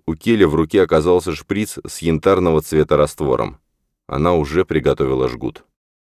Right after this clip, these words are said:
«Держите её», — приказала она Нату Стакаха. Вызванные по неотложному делу старый врач и ещё одна медсестра наконец прибыли, и тихая больница наполнилась суетой. «Готовьте лактат Рингера и капельницу», —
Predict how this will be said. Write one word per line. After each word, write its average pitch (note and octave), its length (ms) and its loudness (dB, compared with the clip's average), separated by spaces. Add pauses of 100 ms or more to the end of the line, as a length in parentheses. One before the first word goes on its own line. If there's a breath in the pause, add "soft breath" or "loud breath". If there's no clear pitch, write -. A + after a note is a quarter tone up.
(380)
«Держите E3 480 2
её», — E2 280 2 (100)
приказала D2 600 2
она D#2+ 200 0
Нату D2 340 -2
Стакаха. - 680 -4 (440)
Вызванные C#2 560 0
по - 80 -4
неотложному D2 600 2
делу D2 340 2
старый D2 440 2
врач D2+ 440 2
и E2 60 -6
ещё D#2 460 2
одна D2 240 2
медсестра D2 600 0
наконец F2 480 0
прибыли, G2 600 2 (180)
и C#2+ 140 -10
тихая D#2 320 0
больница C2 480 -2
наполнилась B1 600 -4
суетой. B1 680 -6 (640)
«Готовьте D#3+ 400 6
лактат E3+ 380 6
Рингера F3 380 4
и F3+ 60 2
капельницу», — C3+ 760 2